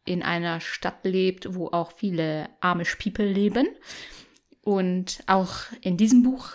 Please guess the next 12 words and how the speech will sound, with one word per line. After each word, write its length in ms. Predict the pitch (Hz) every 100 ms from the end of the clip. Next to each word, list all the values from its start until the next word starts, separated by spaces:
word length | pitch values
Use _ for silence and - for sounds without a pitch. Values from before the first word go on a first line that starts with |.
| -
geht 200 | 196 190
es 120 | 185
mal 200 | 185 175
wieder 280 | 202 190 -
um 220 | 185 -
einen 720 | 175 170 170 165 160 160 165 - - - -
Kriminalfall 1300 | - 226 196 156 139 143 - - 165 160 160 151 156 _ _ _ _
im 480 | 196 180 170 160 160 _ _ _ -
Dunstkreis 1160 | 180 196 196 - - - 190 175 214 - - -
der 140 | -
Amish 300 | 175 180 -
People. 320 | - 196 320